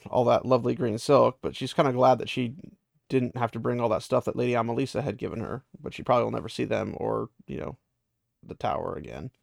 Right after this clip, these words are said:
But she has the same dark gray that all Damane wore. And Damane ha-, have no possessions, because the dress a Damane wears, the food she eats, the bed she sleeps in, all the gifts from her Sul'dam.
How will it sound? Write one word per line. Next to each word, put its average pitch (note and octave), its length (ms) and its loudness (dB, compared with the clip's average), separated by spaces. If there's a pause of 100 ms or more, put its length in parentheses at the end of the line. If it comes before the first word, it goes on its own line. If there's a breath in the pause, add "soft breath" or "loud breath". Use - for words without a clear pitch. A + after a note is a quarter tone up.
(1800)
But D3+ 240 10
she - 120 4
has D#3 160 8
the C#3+ 60 -4
same E3 240 8
dark C#3+ 200 10
gray C#3 260 10
that C3 240 8
all B2+ 160 4
Damane A2+ 460 4
wore. G2 300 0 (1800 soft breath)
And C3 200 2
Damane D3+ 380 8
ha-, C3+ 160 4 (200)
have C3+ 220 6
no C#3+ 120 8
possessions, - 1160 -4 (100)
because - 680 -6
the A#2+ 60 -4
dress C3+ 300 4
a - 20 -8
Damane B2+ 460 4
wears, B2+ 640 4
the B2 60 -6
food B2+ 280 -2
she - 100 -8
eats, A#2 300 -6
the A2 80 -4
bed A2 200 0
she - 140 -10
sleeps A#2 340 -6
in, A2 220 -2
all D#3 160 4
the C3+ 100 -2
gifts C3 260 0
from - 180 -8
her A#2+ 160 -6
Sul'dam. - 560 -4